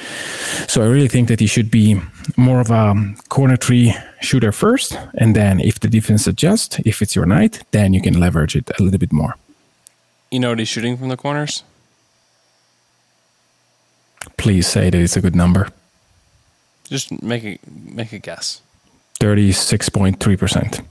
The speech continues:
Speaker 2: Oh, you're very close. Thirty-seven percent in the corners.
Speaker 1: Oh, okay.
Speaker 2: That's not bad. It's not,
Speaker 1: It's not bad.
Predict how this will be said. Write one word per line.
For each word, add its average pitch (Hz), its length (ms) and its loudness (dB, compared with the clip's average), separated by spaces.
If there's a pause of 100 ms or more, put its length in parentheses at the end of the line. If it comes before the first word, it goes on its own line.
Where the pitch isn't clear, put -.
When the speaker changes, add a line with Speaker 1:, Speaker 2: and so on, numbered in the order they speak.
(140)
Speaker 2:
Oh, 190 140 -8
you're 87 200 -8
very 110 240 -8
close. - 260 -10
Thirty-seven 131 600 -6
percent - 380 -10 (360)
in 101 60 -10
the 101 60 -10
corners. 87 500 -14
Speaker 1:
Oh, 104 80 2
okay. 98 200 -2 (1900)
Speaker 2:
That's 208 140 -6
not 339 140 -2
bad. 143 320 -4 (300)
It's - 140 -18
not, 147 200 -4 (100)
Speaker 1:
It's - 100 -10
not 233 160 2
bad. 156 240 0